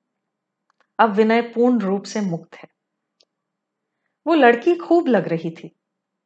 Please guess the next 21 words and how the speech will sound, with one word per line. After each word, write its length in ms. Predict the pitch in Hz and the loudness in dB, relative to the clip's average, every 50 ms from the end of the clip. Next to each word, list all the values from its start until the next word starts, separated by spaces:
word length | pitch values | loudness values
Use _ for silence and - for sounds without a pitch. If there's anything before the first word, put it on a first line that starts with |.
| _ _ _ | _ _ _
ऑफ 240 | - 196 208 202 - | 0 0 0 0 0
व्हाइट 260 | 208 220 220 220 180 | 2 2 2 2 2
ब्लाउज 320 | 170 180 180 180 196 190 - | 2 2 2 2 2 0 -2
के 140 | - 226 208 | -2 -2 -2
साथ 280 | - - 180 175 185 185 - - | 0 0 0 0 0 0 -2 -2
हरे 200 | 190 190 208 226 | 0 2 2 2
प्याज 400 | 220 - 208 180 180 196 202 196 | 0 0 0 2 2 2 0 0
के 140 | - 214 196 | -4 -4 -2
रंग 200 | 185 185 185 180 | -2 -2 -2 -4
की 140 | - 214 208 | -6 -8 -8
सिल्क 420 | - - - 262 262 247 254 - | -8 -4 -4 -4 -4 -4 -6 -6
की 80 | 247 233 | -8 -6
साड़ी 320 | - - 160 185 180 196 | -4 -2 -2 -2 -2 -4
पहने 320 | 185 - 170 160 170 170 | -4 -6 -6 -6 -6 -8
हुए 220 | 165 165 165 165 160 | -8 -6 -6 -6 -8
थी। 320 | 160 - - - - _ _ _ _ _ _ _ _ _ _ _ _ _ _ _ _ | -8 -12 -18 -20 -20 _ _ _ _ _ _ _ _ _ _ _ _ _ _ _ _
श्रृंगार 480 | - - 294 302 302 294 302 311 320 339 | -6 -2 0 0 2 4 4 2 2 0
में 180 | 349 330 330 | -2 -4 -2
कोई 240 | - 269 285 285 285 | 2 2 2 4 4
आडंबर 480 | 233 180 175 185 185 196 196 208 190 180 | 4 4 2 2 0 0 -2 -2 -2 -2
नहीं, 320 | 170 170 165 165 180 196 | -6 -6 -8 -10 -12 -14